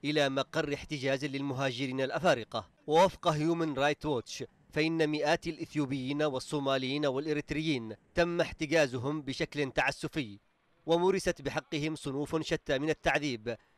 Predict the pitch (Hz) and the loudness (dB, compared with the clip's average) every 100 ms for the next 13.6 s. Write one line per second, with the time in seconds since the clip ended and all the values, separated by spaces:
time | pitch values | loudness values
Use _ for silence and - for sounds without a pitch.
0 | - 139 165 143 156 156 143 110 151 143 | -6 -2 -2 2 2 4 0 -2 -2 0
1 | 147 147 165 160 127 104 127 135 143 - | 0 0 2 2 2 -4 -6 -2 -2 -4
2 | 170 - 117 104 110 - _ _ - 180 | -2 0 0 -2 -12 -12 _ _ -2 0
3 | 175 190 185 165 147 156 165 131 123 120 | 2 2 2 4 4 4 0 0 0 2
4 | 151 160 - 156 139 147 110 104 - 139 | 2 0 -6 -4 -2 -2 -4 -8 -6 -2
5 | - 135 135 170 160 143 - 165 156 160 | 2 4 6 6 2 -2 -2 -2 -2 -2
6 | 143 143 143 135 139 127 165 170 139 113 | -2 0 0 2 0 0 -2 -2 -2 -4
7 | 107 104 - _ _ _ _ - 170 175 | -6 -10 -14 _ _ _ _ -2 2 2
8 | 190 - 185 175 175 170 151 151 104 - | 0 0 4 6 6 6 6 4 2 -6
9 | - 147 147 156 - 175 127 110 123 143 | -6 -4 -2 -2 0 2 2 0 -2 0
10 | 151 151 151 151 151 151 113 104 - - | 0 0 2 2 2 -4 -4 -8 -10 -8
11 | - 143 156 143 143 156 151 139 147 151 | -2 0 2 2 4 2 2 2 2 2
12 | 151 156 - 147 151 160 160 139 147 147 | -2 -2 -2 0 0 2 0 0 0 0
13 | 156 170 131 104 104 101 | 2 2 0 -2 -10 -14